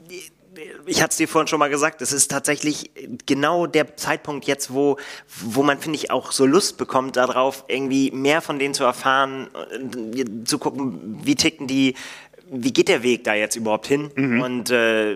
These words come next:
Speaker 1: da, das finde ich sowieso immer spannend, äh, auf allen Distanzen. Aber jetzt so dann so ti-, mit der, mit der Deutschlandbrille, die sei uns mal erlaubt für, äh, Olympia, finde ich's dann noch, noch doppelt spannend,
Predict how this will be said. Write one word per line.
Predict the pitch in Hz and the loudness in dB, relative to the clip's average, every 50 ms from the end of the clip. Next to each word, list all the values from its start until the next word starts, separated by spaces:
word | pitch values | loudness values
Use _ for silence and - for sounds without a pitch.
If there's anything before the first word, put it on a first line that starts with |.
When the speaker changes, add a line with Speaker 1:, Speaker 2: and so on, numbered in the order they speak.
| 95 98 107 | -4 -8 -4
Speaker 1:
da, | 110 123 131 - | -2 -2 -2 -2
das | 143 127 147 - | -2 -2 0 0
finde | - 175 180 175 | 2 2 2 2
ich | 185 - | 0 2
sowieso | 165 156 139 131 156 180 | 2 2 4 6 6 6
immer | 180 156 127 | 6 6 2
spannend, | - - 120 117 113 107 | 2 0 -2 -2 -2 -4
äh, | 101 78 87 104 | -4 -2 0 0
auf | - 110 - 110 | 0 0 2 4
allen | 98 131 143 143 123 | 4 4 4 2 0
Distanzen. | 104 - - 113 101 101 - - 110 | -2 0 0 0 0 0 -2 -2 -2
Aber | 107 110 110 | -2 0 2
jetzt | 123 123 127 127 - | 4 4 2 2 0
so | 139 131 | 0 0
dann | 127 131 131 | 0 0 -2
so | 120 127 | -2 -6
ti-, | 123 - - 110 90 | -6 -6 -6 -6 -6
mit | 120 120 113 120 123 123 123 - | -6 -6 -4 -2 -2 -2 0 2
der, | 127 117 113 110 107 110 | 4 4 4 2 0 -4
mit | 104 107 107 | -6 -4 -2
der | 110 113 107 | 0 0 2
Deutschlandbrille, | 104 110 113 - - 117 107 110 107 117 113 | 2 0 0 0 -2 -4 -2 -2 0 0 0
die | 107 110 113 107 | 0 0 -2 0
sei | 95 113 117 | 2 2 2
uns | 117 110 107 | 0 -2 -2
mal | 110 104 | 0 0
erlaubt | 101 101 101 110 - - | 2 2 2 0 -2 -6
für, | - - 127 117 113 110 - - - - - - - - - - | -6 -2 0 0 0 0 -4 -8 -16 -16 -14 -14 -16 -16 -6 -2
äh, | 95 110 113 | 0 2 2
Olympia, | 117 - 107 120 120 120 117 117 127 117 113 113 110 - - 101 113 | 2 2 0 0 0 -2 0 0 2 2 2 2 0 -2 -6 -14 -12
finde | 110 - 123 123 113 | -8 -6 -4 -4 -2
ich's | - | -2
dann | - 113 | -2 -2
noch, | 113 110 107 - | -2 -4 -4 -6
noch | - 82 107 113 113 110 | -8 -10 -6 -4 -4 -4
doppelt | 113 - 120 120 131 123 | -2 -2 -2 -2 -2 -6
spannend, | - - 113 113 113 110 | -4 -2 -2 -2 -2 -6